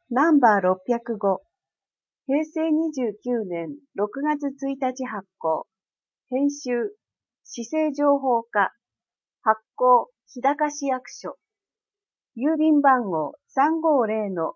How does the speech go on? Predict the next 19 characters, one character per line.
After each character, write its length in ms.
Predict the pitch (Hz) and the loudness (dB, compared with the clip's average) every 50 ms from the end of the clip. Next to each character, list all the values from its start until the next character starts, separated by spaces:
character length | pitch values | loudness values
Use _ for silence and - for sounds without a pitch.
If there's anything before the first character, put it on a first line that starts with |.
| _ - | _ -16
一 260 | 196 202 - - 277 | -16 -14 -10 -4 0
二 320 | 285 285 302 294 254 - | 2 2 2 2 -2 -4
九 160 | _ - 196 185 | _ -10 -8 -6
二。 440 | 185 185 185 180 185 175 156 - - _ _ _ _ _ _ _ _ _ _ _ _ _ _ _ - | -6 -6 -6 -6 -6 -6 -8 -8 -12 _ _ _ _ _ _ _ _ _ _ _ _ _ _ _ -2
埼 200 | 269 277 320 311 | 0 0 0 2
玉 280 | 311 320 302 294 294 294 | 2 2 4 4 2 0
県 280 | 285 240 208 202 190 | -2 -4 -6 -6 -6
日 160 | 190 - 220 220 | -10 -10 -4 -2
高 300 | 247 262 262 - 247 247 | -2 -2 -2 -2 -4 -4
市 340 | 247 - 202 185 170 - - | -4 -6 -8 -8 -8 -8 0
大 340 | - 254 302 311 294 254 226 | 2 4 4 6 4 4 2
字 160 | 196 190 185 | 2 -2 -4
南 360 | 180 180 190 226 240 247 247 | -2 -4 -4 -2 -2 -2 -2
平 280 | 240 240 240 220 190 190 | -2 -2 -4 -4 -4 -6
沢、 320 | - - 160 147 143 123 - _ _ _ _ _ _ - | -6 -6 -6 -4 -4 -6 -6 _ _ _ _ _ _ -2
千 120 | 285 311 | 0 0
二 240 | 294 254 226 208 196 | 0 0 -2 -6 -10
十 240 | 185 - 233 240 233 | -8 -4 -2 -2 0
番 220 | 220 220 214 196 | 0 0 -2 -2